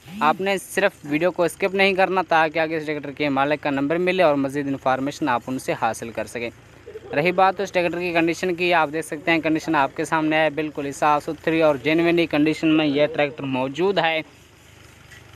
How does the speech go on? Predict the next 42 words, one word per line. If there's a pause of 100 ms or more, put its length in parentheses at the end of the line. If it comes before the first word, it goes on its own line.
आगे
बढ़ने
से
पहले
आप
दोस्तों
से
एक
छोटी
सी
request
करना
चाहता
हूं,
अगर
आपको
tractor
या
कार,
थ्रेशर,
ट्रॉली
कोई
भी
किस्म
की
गाड़ी
sale
करनी
होती
हो, (120)
उसकी
दो
से
अढ़ाई
मिनट
की
वीडियो
बनाकर
या
उसकी
पिक्चरें
बनाकर